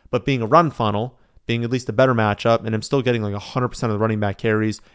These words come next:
and still getting some targets, play him as running back two this week. Uh, then for the Dolphins, just, just start everyone. It's not really that hard. Uh, start Tua, start Waddle, Tyreek Hill. I would start both Mostert and Jeff Wilson.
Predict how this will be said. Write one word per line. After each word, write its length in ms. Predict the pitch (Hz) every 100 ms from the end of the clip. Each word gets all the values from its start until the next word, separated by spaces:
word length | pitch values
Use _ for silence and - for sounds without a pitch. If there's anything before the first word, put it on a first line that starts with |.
| -
and 100 | -
still 120 | 120
getting 160 | 107 101
some 180 | 110
targets, 460 | 98 147 175 165 - - _ _ - _ -
play 120 | 127
him 60 | 113
as 60 |
running 140 | 110 104
back 160 | 101
two 320 | - 104 98 - _ -
this 180 | 113
week. 240 | - - - _ _ _ _ _
Uh, 140 | 110 113
then 120 | 185
for 80 | 196
the 40 |
Dolphins, 380 | 175 175 175 135
just, 340 | 127 - -
just 180 | 127 113
start 200 | - 113
everyone. 340 | 104 104 104
It's 140 | 113 -
not 100 | 107
really 160 | 107
that 140 | 101 101
hard. 300 | 104 101 - -
Uh, 180 | 113 104
start 280 | - 135 127
Tua, 500 | 147 135 127 123 120
start 540 | - 123 120 117 -
Waddle, 520 | 117 117 120 120 117 113
Tyreek 360 | 123 123 120
Hill. 400 | - 120 117 113 - _
I 180 | - 135
would 140 | 156 127
start 380 | - 127 -
both 420 | - 117 127 120 123
Mostert 500 | 117 120 - 131 120
and 200 | 117 117
Jeff 220 | 113 104
Wilson. 500 | 117 123 - 131 127